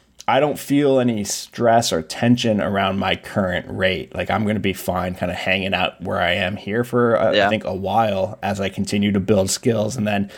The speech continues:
Speaker 1: something, either we'll, either we will develop some, some new documentation that to help, um, provide some guidance around when to think about raising your, your default rate.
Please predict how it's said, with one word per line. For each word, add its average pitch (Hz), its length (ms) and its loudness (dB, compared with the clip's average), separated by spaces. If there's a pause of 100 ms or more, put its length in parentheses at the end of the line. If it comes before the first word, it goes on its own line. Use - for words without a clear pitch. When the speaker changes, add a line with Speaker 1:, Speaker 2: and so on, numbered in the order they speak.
(160)
Speaker 1:
something, 131 800 2 (420)
either 147 320 2
we'll, 139 380 4
either 165 180 4
we 151 160 4
will 214 140 4
develop 135 420 2
some, 120 460 2
some 120 320 4
new 127 180 4
documentation 113 1080 2
that 95 240 0
to 117 80 -4
help, - 520 0
um, 101 400 0 (200)
provide 104 420 4
some 104 160 0
guidance 98 460 0
around 98 480 0
when 104 1040 -2
to 107 180 -2
think 107 260 0
about 98 580 2 (540)
raising 107 560 0
your, 101 380 2
your 98 220 0
default - 400 2
rate. 107 320 0